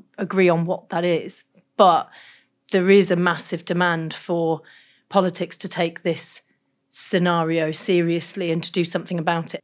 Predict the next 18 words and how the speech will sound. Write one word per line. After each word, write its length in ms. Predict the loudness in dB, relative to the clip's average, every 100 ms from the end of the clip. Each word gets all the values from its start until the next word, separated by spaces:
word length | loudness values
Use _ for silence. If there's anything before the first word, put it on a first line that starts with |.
| 2
But 120 | 6
yeah, 200 | 8 6
I 80 | 6
think, 320 | 4 4 2 2
you 100 | 4
know, 240 | 4 2 -4 -12 -10
that's 400 | -12 0 0 0
possibly 540 | -2 -2 0 2 0 0 2
also 480 | 2 2 2 0
partly 500 | 0 2 4 4 0
why 600 | 2 4 4 2 0 -2 -6 _ _
taking 340 | 2 2 2 0
a 60 |
view 240 | 4 4 4
on 140 | 2
the 60 | 0
sort 180 | -2
of 100 | -4